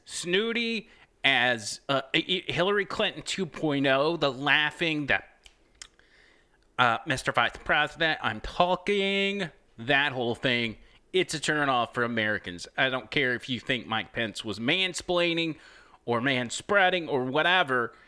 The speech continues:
I-, I-, Kamala Harris did herself no favors with that nasty attitude, which is probably the same nasty attitude she had when locking up countless black men for nonviolent crimes.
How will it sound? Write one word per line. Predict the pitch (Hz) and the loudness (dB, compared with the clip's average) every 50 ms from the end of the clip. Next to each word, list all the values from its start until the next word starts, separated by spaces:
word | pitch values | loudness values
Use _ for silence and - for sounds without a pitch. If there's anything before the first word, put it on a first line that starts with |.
| - - _ _ _ _ _ _ _ _ | -20 -20 _ _ _ _ _ _ _ _
I-, | 143 147 151 - - | -12 -12 -10 -6 -6
I-, | 147 | -4
Kamala | - - 175 175 180 190 208 185 | 0 2 2 2 2 2 2 0
Harris | 165 160 170 160 143 - | 0 0 -2 -2 -2 -2
did | 139 151 139 | 0 0 0
herself | 135 127 - 143 131 127 - | 0 2 2 2 2 2 2
no | 135 127 120 | 0 0 0
favors | - - 123 113 104 92 82 - - - - - - - _ _ - | 0 0 0 0 0 -2 -4 -8 -8 -8 -10 -10 -12 -16 _ _ -6
with | 123 117 117 123 117 - - - _ - | -2 2 2 2 2 0 -4 -12 _ -2
that | 127 123 120 113 98 - - _ - - _ _ - | 0 0 2 0 -2 -4 -10 _ -20 -20 _ _ -14
nasty | 110 107 107 120 147 156 170 156 - - - - - | -8 -4 0 2 2 2 2 0 -2 -6 -8 -2 2
attitude, | - 220 214 185 143 117 - - - 139 117 92 - - - _ _ _ _ _ _ _ | 4 6 6 6 4 2 0 0 0 0 0 -2 -6 -10 -20 _ _ _ _ _ _ _
which | - 156 170 175 214 | -4 -2 0 0 0
is | 220 - | -4 -4
probably | - - 247 254 269 285 277 311 302 233 254 262 240 | -2 0 2 4 6 6 4 2 0 -2 -2 -2 -2
the | 220 214 | -2 -2
same | - - 220 208 214 196 | -2 0 0 0 0 0
nasty | 190 175 170 170 175 - - 190 185 | 2 2 2 2 0 -2 -2 2 2
attitude | 165 151 165 175 165 - - - 147 151 156 156 147 | 4 4 2 2 -2 -2 -2 0 0 2 0 0 -2
she | - 196 202 170 | -2 -2 0 0
had | 123 135 131 127 127 131 131 - - - - - - _ _ _ | 0 2 2 2 2 0 -2 -6 -14 -20 -20 -20 -20 _ _ _
when | - 120 143 143 143 143 143 147 139 139 - - | -6 -2 -2 0 2 2 2 0 0 -2 -4 -6
locking | - 135 143 151 151 147 - 151 147 143 | -2 0 0 2 0 0 -2 -4 0 0
up | 139 131 131 - - - _ _ _ _ - | 0 0 0 -4 -10 -18 _ _ _ _ -2
countless | - - 170 143 160 170 - 170 170 170 - - - - - | 2 4 4 4 2 0 -4 -4 -4 -4 -4 -4 -8 -8 -10
black | 156 135 120 123 139 143 147 143 - 135 | -10 -4 0 0 2 2 2 0 -2 -2
men | 131 135 147 156 185 190 165 160 151 131 | -2 0 0 2 0 0 -2 -4 -6 -6
for | - 156 139 131 | -2 0 0 2
nonviolent | 135 135 135 135 127 127 123 131 131 135 135 - - | 2 2 0 0 0 0 0 2 2 0 -2 -4 -6
crimes. | - 175 170 180 180 175 - - - - - | -2 0 0 0 0 -2 -4 -6 -10 -14 -14